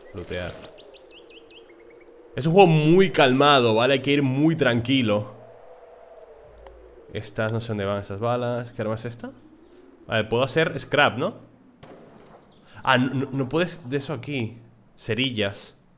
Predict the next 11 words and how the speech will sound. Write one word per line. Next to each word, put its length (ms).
Pimienta, 500
¿me 80
llevas 200
pimienta? 460
Vale, 180
puedo 120
entrar 180
aquí. 180
Lootear, 440
con 100
calma. 480